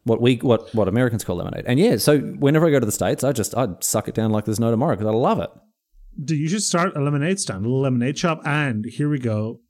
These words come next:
Speaker 2: vlog about it, right? That'll
Speaker 1: Yeah.
Speaker 2: get the
Speaker 1: Oh, dude, I
Speaker 2: juices
Speaker 1: could,
Speaker 2: flowing.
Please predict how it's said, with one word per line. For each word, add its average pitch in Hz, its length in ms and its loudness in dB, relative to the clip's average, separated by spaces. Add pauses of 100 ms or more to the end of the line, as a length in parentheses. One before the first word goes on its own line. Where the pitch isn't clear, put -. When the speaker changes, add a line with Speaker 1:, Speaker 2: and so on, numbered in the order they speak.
(120)
Speaker 2:
vlog 120 680 0
about 85 360 -2
it, 80 160 -10
right? 98 320 -2
That'll 120 280 2
Speaker 1:
Yeah. 143 640 4
Speaker 2:
get 120 60 0
the 123 60 -2
Speaker 1:
Oh, 156 200 2
dude, 170 220 6
I - 20 10
Speaker 2:
juices 196 260 6
Speaker 1:
could, - 60 -6
Speaker 2:
flowing. 175 440 6